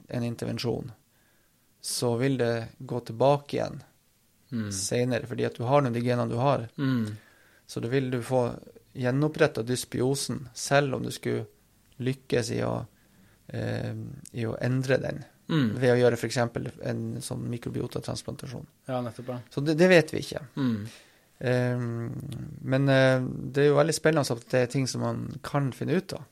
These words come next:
Speaker 2: Ja.
Speaker 1: Eh, det er jo gjort en studie i Danmark, eh, og, eh, eh, Maja Kragsten som, eh,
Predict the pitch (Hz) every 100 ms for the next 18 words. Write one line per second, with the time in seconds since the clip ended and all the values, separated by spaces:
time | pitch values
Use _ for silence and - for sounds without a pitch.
0 | - 135 185 - - _ _ _ 123 123
1 | 123 117 120 120 120 120 127 143 196 226
2 | 131 139 - 135 139 120 107 127 123 123
3 | 127 135 127 - - - - - 131 123
4 | 123 120 117 117 - 123 110 _ - _
5 | _ _ _ - 113 117 117 113 123 131
6 | - - 127 139 - 123 - 123 123 -
7 | -